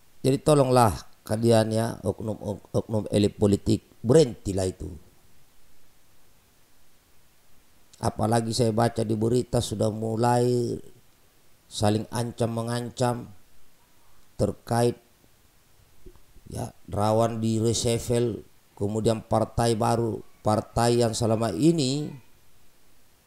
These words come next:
eh, oposisi tetapi sudah bergabung ke Pak Jokowi minta jabatan menteri.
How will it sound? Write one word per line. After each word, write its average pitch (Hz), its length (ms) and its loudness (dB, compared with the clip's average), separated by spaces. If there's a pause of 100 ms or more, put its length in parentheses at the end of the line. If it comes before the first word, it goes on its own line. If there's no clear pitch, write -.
(760)
eh, 98 400 0
oposisi 117 720 0
tetapi 113 320 -2
sudah 104 400 0
bergabung 135 560 2
ke 123 100 -4
Pak 113 220 -2
Jokowi 110 560 -4
minta 107 400 -8
jabatan 110 420 -6
menteri. 123 460 -4